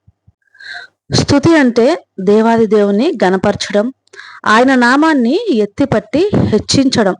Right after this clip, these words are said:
ప్రభు యొక్క గుణాతిశయములను, ప్రభువారు చేసిన కార్యములను, మేలులను, ప్రార్థనలకు మనకిచ్చిన జవాబులను, మరి ముఖ్యంగా ప్రభువారు మన కోసం చేసిన బలియాగాన్ని,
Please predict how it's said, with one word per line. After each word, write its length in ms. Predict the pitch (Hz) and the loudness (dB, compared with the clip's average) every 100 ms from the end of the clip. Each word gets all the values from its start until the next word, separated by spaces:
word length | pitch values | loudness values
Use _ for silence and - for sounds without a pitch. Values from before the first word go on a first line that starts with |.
| _ _ _ _ _ _ _ _ | _ _ _ _ _ _ _ _
ప్రభు 300 | - 214 277 | -4 0 2
యొక్క 300 | 320 294 277 | 4 2 2
గుణాతిశయములను, 1400 | 208 185 175 214 220 254 262 190 208 214 247 233 202 202 - _ _ _ - _ | 0 0 0 2 2 2 0 0 0 0 0 0 0 -4 -8 _ _ _ -20 _
ప్రభువారు 720 | 220 220 269 320 320 285 - | 0 2 4 4 2 0 -2
చేసిన 440 | 233 - 208 196 202 _ _ _ _ | -4 -2 -2 -2 -4 _ _ _ _
కార్యములను, 800 | - 202 208 240 247 247 240 294 - _ _ _ | -2 2 2 2 2 2 2 0 -4 _ _ _
మేలులను, 760 | 214 208 214 240 262 254 269 370 _ _ _ _ _ - | -6 0 2 2 2 2 0 -2 _ _ _ _ _ -6
ప్రార్థనలకు 960 | 226 226 247 269 302 285 269 269 311 - | -2 0 0 0 2 2 2 0 -2 -4
మనకిచ్చిన 580 | 214 202 214 196 - 240 | -2 -2 -2 -2 0 0
జవాబులను, 800 | 190 196 196 208 220 226 226 285 - _ _ _ _ _ | 2 2 2 2 2 0 0 -2 -6 _ _ _ _ _
మరి 160 | 247 247 | -2 0
ముఖ్యంగా 760 | 240 240 - 339 339 262 226 381 _ _ _ _ _ _ - | 0 0 0 2 4 2 2 -2 _ _ _ _ _ _ -6
ప్రభువారు 800 | 254 254 285 339 311 247 285 494 392 | 0 2 4 4 4 2 2 0 0
మన 200 | 226 262 | 0 -2
కోసం 440 | - 339 - 320 | 0 -2 0 -2
చేసిన 440 | 285 262 233 240 214 | -2 -2 -2 0 -2
బలియాగాన్ని, 920 | 190 196 226 240 233 220 220 233 | 0 2 2 2 0 0 0 -2